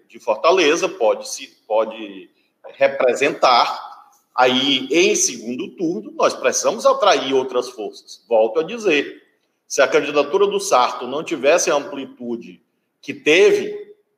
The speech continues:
indo do Tasso Gereissati à esquerda, ela teria perdido pro Capitão Wagner, da extrema-direita militarista e miliciana, em Fortaleza. Então, isso mostra a gravidade do quadro.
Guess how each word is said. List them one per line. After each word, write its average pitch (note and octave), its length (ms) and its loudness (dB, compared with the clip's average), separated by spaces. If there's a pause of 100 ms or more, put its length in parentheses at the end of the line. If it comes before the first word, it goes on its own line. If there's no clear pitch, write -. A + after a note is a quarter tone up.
(140)
indo C3 300 -8
do A#2 180 -12
Tasso D3+ 380 0
Gereissati B2+ 680 0
à A#2 80 -2
esquerda, D#3+ 680 0 (400)
ela D#3+ 140 4
teria F#3+ 340 4
perdido G#3 380 0
pro - 80 -16
Capitão A#3+ 400 0
Wagner, G#3+ 500 2 (680)
da C#3+ 220 2
extrema-direita F3+ 960 0
militarista G3 680 -4
e - 20 -14
miliciana, G#3+ 800 -2 (320)
em D3 140 -4
Fortaleza. G3 720 2 (540)
Então, B3+ 220 0
isso B3 180 -6
mostra B3 380 4
a A3+ 40 -2
gravidade C#3 600 2
do B2+ 120 -8
quadro. F#2+ 380 -8